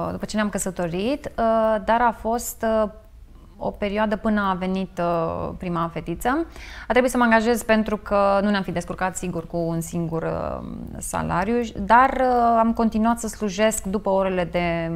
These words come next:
uh, de muncă. În fiecare seară noi aveam câte ceva la biserică, uh, fie cu tineretul, fie cu taberele, fie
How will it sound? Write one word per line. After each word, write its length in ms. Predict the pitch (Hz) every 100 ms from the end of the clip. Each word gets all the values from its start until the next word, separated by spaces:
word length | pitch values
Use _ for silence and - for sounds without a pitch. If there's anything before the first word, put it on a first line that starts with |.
| 165 165 -
uh, 340 | - - 175 165
de 180 | 175 175
muncă. 460 | 180 220 262 302 311 - - - - -
În 200 | 214 214
fiecare 320 | 214 233 226
seară 260 | 208 226 208
noi 240 | 202 208
aveam 260 | 190 190 190
câte 180 | 185 185
ceva 260 | 180 175
la 100 | 170
biserică, 600 | 160 165 - 208 196 - 180 180 180 165 165
uh, 80 | 170 - - 180 175 - - - - - - - -
fie 240 | 196 180
cu 300 | - 165 160
tineretul, 560 | - 180 160 247 240 170
fie 160 | 196 175
cu 100 | 151
taberele, 580 | 233 220 180 175 160
fie 320 | 165 185 190